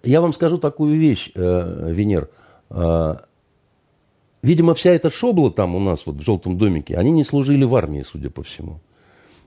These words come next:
Ни в каком качестве. Ни в качестве офицера, ни в качестве солдата. Потому что любой служивший, а особенно, а, тот, кто был офицером, да, и он знает, что вот если ты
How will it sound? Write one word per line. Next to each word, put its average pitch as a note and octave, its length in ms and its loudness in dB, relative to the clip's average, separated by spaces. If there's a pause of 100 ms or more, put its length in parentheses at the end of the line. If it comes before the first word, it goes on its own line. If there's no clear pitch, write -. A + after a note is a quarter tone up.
(100)
Ни D3 100 4
в - 60 0
каком D3+ 320 2
качестве. D#2 420 -4
Ни G#2+ 140 -2
в - 40 -10
качестве C#3+ 380 0
офицера, D3+ 440 0
ни G2 120 -2
в - 60 -12
качестве C3+ 360 -4
солдата. A2 460 -2 (480)
Потому D3+ 240 0
что E3+ 160 -2
любой F#3+ 300 2
служивший, C#3 680 -4
а G#2+ 120 0
особенно, G2+ 420 0 (100)
а, E2 400 -12 (100)
тот, G#2+ 180 -2
кто G#2+ 120 -2
был F2+ 220 2
офицером, D#2+ 540 0
да, C3 220 2
и E2+ 440 -8
он C3+ 200 -2
знает, C#3+ 360 0
что - 140 -12
вот G#2+ 100 -6
если D#3 200 0
ты D#3 140 0